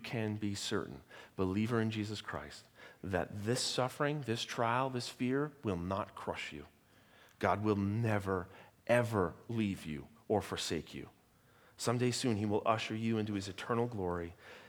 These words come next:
and wipe the tears from your eyes. God came for you to save you,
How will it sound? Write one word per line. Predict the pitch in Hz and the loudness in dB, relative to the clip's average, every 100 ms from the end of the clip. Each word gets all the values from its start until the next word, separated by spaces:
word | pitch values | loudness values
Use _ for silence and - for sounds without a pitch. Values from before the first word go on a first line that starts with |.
| - - | -12 -6
and | 90 87 | -2 0
wipe | 92 92 | 0 0
the | 95 | -8
tears | - 80 73 | -6 -4 -4
from | - 85 | -6 -6
your | 78 69 | -8 -8
eyes. | 71 98 - - _ _ _ - - 226 - - - - - - - - - | -10 -12 -18 -20 _ _ _ -20 -20 -20 -20 -20 -20 -20 -20 -20 -20 -20 -8
God | - 98 - | -2 -2 0
came | 110 104 | 0 0
for | 117 | 0
you | 107 113 | 0 2
to | 101 | 0
save | - 92 87 | -2 -2 -4
you, | 67 | -10